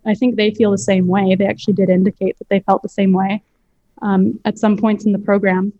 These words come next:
But at least I came out of it understanding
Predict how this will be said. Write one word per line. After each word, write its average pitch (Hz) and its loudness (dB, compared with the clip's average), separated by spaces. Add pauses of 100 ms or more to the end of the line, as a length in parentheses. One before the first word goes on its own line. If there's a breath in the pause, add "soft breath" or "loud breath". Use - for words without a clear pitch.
(280)
But 240 0
at 247 0
least 311 -2
I 247 0
came 254 0
out 190 0
of 185 -4
it 196 0 (380)
understanding 202 0